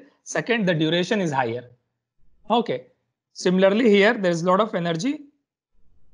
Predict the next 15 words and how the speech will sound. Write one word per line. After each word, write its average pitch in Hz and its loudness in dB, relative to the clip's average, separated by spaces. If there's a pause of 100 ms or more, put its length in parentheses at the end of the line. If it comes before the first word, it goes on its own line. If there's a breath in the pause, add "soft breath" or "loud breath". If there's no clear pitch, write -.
(120)
situated, 165 -4 (480)
okay, 214 -4 (480)
to 262 -2 (200)
this 175 -2
part 151 0
of 151 -4
an 294 -4 (100)
earthquake 147 -2
ground 139 -4
motion 143 -8
record, 180 0
which 156 -4
represents 147 -2
certain 139 -2
frequency. 131 -8